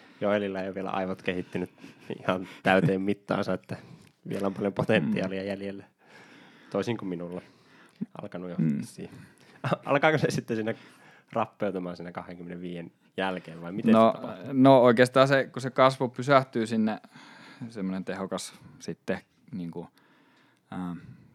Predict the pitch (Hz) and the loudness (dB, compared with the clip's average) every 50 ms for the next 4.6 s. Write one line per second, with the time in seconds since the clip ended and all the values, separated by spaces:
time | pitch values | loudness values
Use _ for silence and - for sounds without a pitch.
0 | - _ _ - 98 98 95 92 - - - 90 90 - - - 90 - - - | -20 _ _ -8 -8 -6 -6 -8 -10 -8 -8 -8 -8 -8 -10 -14 -16 -14 -12 -8
1 | 95 95 98 98 98 92 92 - 95 98 98 98 104 98 107 101 98 107 101 101 | -6 -4 -4 -4 -4 -4 -4 -4 -2 -2 0 0 0 0 -2 -2 -2 -2 -4 -2
2 | - 107 104 104 104 101 101 101 101 101 101 101 101 104 104 101 101 101 104 - | 0 0 2 2 2 2 2 2 2 2 2 2 2 2 2 2 2 0 0 0
3 | 113 110 107 104 - 127 - _ - - _ _ _ 107 95 92 98 98 92 92 | 0 0 0 -2 -4 -8 -12 _ -20 -20 _ _ _ -6 -4 -2 -2 -2 -2 -4
4 | - 101 - - 95 92 92 98 95 - - | -6 -10 -8 -6 -6 -6 -4 -6 -10 -12 -16